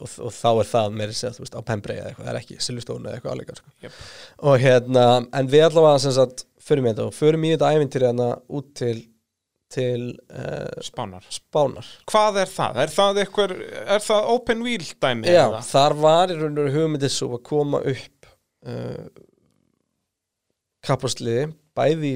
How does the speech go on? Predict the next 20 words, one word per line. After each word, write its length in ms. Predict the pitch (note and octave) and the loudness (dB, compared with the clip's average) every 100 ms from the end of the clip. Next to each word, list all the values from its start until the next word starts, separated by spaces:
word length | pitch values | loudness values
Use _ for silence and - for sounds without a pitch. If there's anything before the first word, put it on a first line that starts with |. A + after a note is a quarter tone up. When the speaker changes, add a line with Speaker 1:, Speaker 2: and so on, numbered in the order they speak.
| B2+ | 2
Speaker 1:
já, 160 | C3+ C#3 | 2 2
þar 320 | - E3+ E3 | 4 4 4
átti 220 | D#3 C#3 | 0 -4
ég, 120 | B2+ | -4
sem 120 | - A#2+ | -4 -8
sagt, 120 | - | 0
það 200 | D3 D3+ | 2 4
árið 200 | D3+ C3 | 2 2
voru 140 | C3 | -2
við 60 | A#2+ | -2
farin 140 | C3+ | -4
að 60 | A#2 | -6
skoða, 280 | - C#3 B2+ | -6 -6 -6
ég 100 | B2+ | -6
farin 220 | C#3 B2+ | -6 -6
í 40 | A#2+ | -8
Porsche 280 | - - | -10 -8
Supercup. 480 | - D3+ - E3 - _ _ _ _ _ _ _ | -10 -10 -14 -16 -20 _ _ _ _ _ _ _
Speaker 2:
Ok. 180 | C#3 - | -16 -8
Speaker 1:
Á 460 | C3+ E3+ _ - - | -8 -8 _ -8 -2